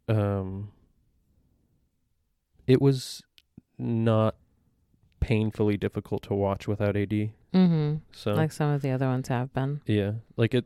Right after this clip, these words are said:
Speaker 1: it's got a lot of, uh, really great, like, sound design that helps kind of guide your experience.
Speaker 2: Mm-hmm.
Speaker 1: Um, what'd you think?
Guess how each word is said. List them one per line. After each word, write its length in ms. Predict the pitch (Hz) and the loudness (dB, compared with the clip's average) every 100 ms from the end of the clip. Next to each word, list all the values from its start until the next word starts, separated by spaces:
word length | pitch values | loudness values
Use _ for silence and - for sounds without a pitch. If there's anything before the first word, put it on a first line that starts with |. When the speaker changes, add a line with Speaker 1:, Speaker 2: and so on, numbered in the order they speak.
| - | 0
Speaker 1:
it's 160 | 131 - | -2 2
got 160 | 156 | 2
a 40 | 143 | 4
lot 180 | 139 | 4
of, 120 | 139 127 - | 2 0 0
uh, 360 | 135 135 131 - _ | 2 2 -2 -4 _
really 240 | - 117 120 | 2 4 4
great, 220 | 113 110 | 2 2
like, 180 | 110 - | 0 -2
sound 240 | - 104 | -2 0
design 340 | 104 101 104 107 | 0 0 0 -2
that 100 | 101 | -2
helps 220 | 104 - | -2 -4
kind 200 | - 104 | -4 -2
of 100 | 101 - _ _ - - _ _ _ | -4 -8 _ _ -20 -20 _ _ _
guide 300 | - 98 101 | -2 0 0
your 280 | 98 98 98 - | -2 -4 -4 -6
experience. 840 | - 104 - 104 98 104 104 - - _ | -8 -8 -6 -4 -2 -4 -6 -12 -20 _
Speaker 2:
Mm-hmm. 340 | 175 165 147 147 - _ _ _ _ _ _ _ - | 0 2 0 -2 -8 _ _ _ _ _ _ _ -2
Speaker 1:
Um, 460 | 98 95 95 95 104 _ _ _ _ _ _ _ _ _ _ | -2 0 -4 -8 -12 _ _ _ _ _ _ _ _ _ _
what'd 160 | 113 113 | 0 2
you 60 | |
think? 260 | - 123 | 0 -2